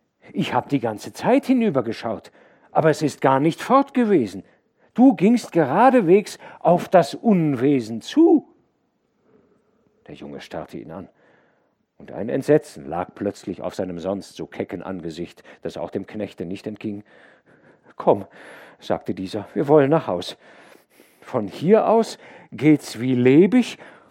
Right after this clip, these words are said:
und drüben liegen nur die Knochen. Das ist mehr, als du und ich begreifen können. Schweig aber still davon. Dergleichen darf man nicht verreden." So wandten sie sich,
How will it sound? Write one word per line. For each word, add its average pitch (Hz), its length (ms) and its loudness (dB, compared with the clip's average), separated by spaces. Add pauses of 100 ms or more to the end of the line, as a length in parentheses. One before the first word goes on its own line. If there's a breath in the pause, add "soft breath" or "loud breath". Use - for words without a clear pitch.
(140 loud breath)
und 147 240 -4
drüben 156 460 2
liegen 165 480 2
nur 190 200 6
die 151 160 0
Knochen. 214 520 -2 (520 loud breath)
Das - 180 -16
ist - 200 -16
mehr, 113 300 0
als - 200 -8
du 123 160 0
und 113 120 -8
ich - 180 -12
begreifen 127 460 -2
können. 95 300 -10 (1040 soft breath)
Schweig 113 440 -4
aber 101 140 -4
still 120 240 -6
davon. - 360 -14 (680 soft breath)
Dergleichen 101 600 -2
darf 107 280 -4
man 90 160 -10
nicht 151 260 -6
verreden." 110 560 -4 (1500)
So - 220 -18
wandten 117 300 -8
sie 120 120 -4
sich, 143 280 -8